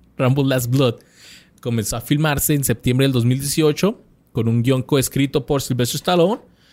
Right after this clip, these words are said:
quien repitió su papel como el veterano de guerra de Vietnam, John Rambo.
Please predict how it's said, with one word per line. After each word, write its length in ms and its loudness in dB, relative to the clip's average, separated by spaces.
quien 220 2
repitió 560 0
su 180 0
papel 360 -2
como 200 0
el 60 0
veterano 440 -2
de 120 0
guerra 240 0
de 80 0
Vietnam, 540 -4
John 240 -4
Rambo. 460 -14